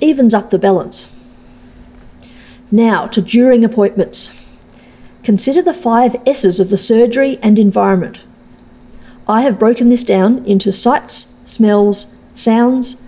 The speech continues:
sensations, and services. Firstly, sights.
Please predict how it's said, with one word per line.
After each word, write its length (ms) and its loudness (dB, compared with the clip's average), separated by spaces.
sensations, 880 0
and 180 0
services. 680 -4
Firstly, 500 0
sights. 680 -6